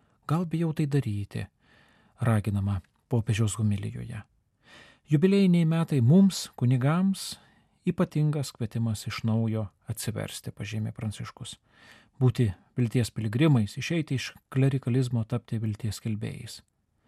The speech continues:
Žinoma, jei Jėzus mūsų gyvenimo alfa ir omega, mes taip pat galime susidurti su nesupratimu, kokį ir jis patyrė Nazarete. Bet savo žmonės mylintis ganytojas negyvena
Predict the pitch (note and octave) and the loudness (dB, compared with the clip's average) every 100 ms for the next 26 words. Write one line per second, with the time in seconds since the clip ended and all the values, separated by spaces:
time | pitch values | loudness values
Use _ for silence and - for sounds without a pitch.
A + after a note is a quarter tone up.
0 | _ _ _ _ _ _ A2+ B2+ A#2+ G#2 | _ _ _ _ _ _ 2 6 6 4
1 | G#2 F#2 _ _ _ _ _ _ _ C3+ | 0 -6 _ _ _ _ _ _ _ -2
2 | B2 B2+ A2+ A#2+ A2 A2 - A#2 - A2 | 4 6 4 2 2 0 0 0 0 -2
3 | G#2+ A#2 A2+ A2 A2 - A#2+ A2 A2+ G#2+ | 0 2 4 4 2 0 -4 -2 -4 -2
4 | G#2+ A#2 A#2+ A#2+ G#2 _ _ _ - A2+ | 2 2 2 -2 -4 _ _ _ -2 -2
5 | - A2 A#2 G#2+ A2 G#2+ G#2 G#2 G#2 - | -2 -6 -4 -2 -2 0 0 -2 -4 -10
6 | _ _ _ _ - A2 A#2 A#2 G#2+ - | _ _ _ _ -4 0 0 0 -4 -6
7 | F#2+ - A#2+ G#2 F2+ _ _ A#2+ A2 - | -10 -6 -2 -2 -4 _ _ -2 -2 -2
8 | - G#2+ B2 A2 G#2 - _ _ - A2+ | -8 -6 0 2 0 -4 _ _ -8 -6
9 | G2+ - F#2+ _ - B2 B2+ G2+ - B2+ | -6 -10 -14 _ -6 -2 -2 -4 -6 -8
10 | - G#2+ G#2+ G#2 - _ - A2+ A2 A2 | -6 -8 -6 -8 -12 _ -2 0 0 -2
11 | G#2 G2 - _ _ _ _ _ _ C#3+ | -6 -10 -14 _ _ _ _ _ _ -4
12 | D3+ F3+ D#3+ C3+ C#3+ C3 A2+ C#3 B2+ A#2+ | -4 -2 -2 0 0 0 0 2 2 2
13 | G#2+ A2+ A2+ G#2+ G#2 G#2 G2+ - - _ | 0 -2 0 0 -2 -6 -10 -14 -20 _
14 | _ - F3 D#3+ A2+ G#2+ G2+ F#2+ | _ -4 -2 -2 0 0 0 -4